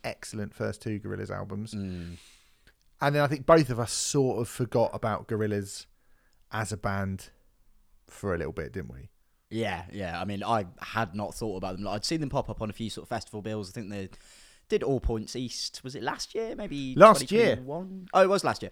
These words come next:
Speaker 1: It was last
Speaker 2: Um,
Speaker 1: year, yeah.
Speaker 2: I remember them doing a show prior to that as well,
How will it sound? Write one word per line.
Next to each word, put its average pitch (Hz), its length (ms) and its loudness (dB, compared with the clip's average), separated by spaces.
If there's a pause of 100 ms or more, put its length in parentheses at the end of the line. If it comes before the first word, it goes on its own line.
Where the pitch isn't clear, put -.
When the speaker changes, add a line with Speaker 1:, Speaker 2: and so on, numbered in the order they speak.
Speaker 1:
It 131 60 -6
was 139 160 -4
last 160 220 2
Speaker 2:
Um, - 60 -2
Speaker 1:
year, 110 100 -4
yeah. 120 80 -4 (480)
Speaker 2:
I 165 100 2
remember 214 340 0
them 196 140 -2
doing 151 460 0
a 127 220 0
show 117 320 -2
prior 113 400 -2
to - 140 -16
that 90 160 -8
as 90 140 -12
well, 87 420 -6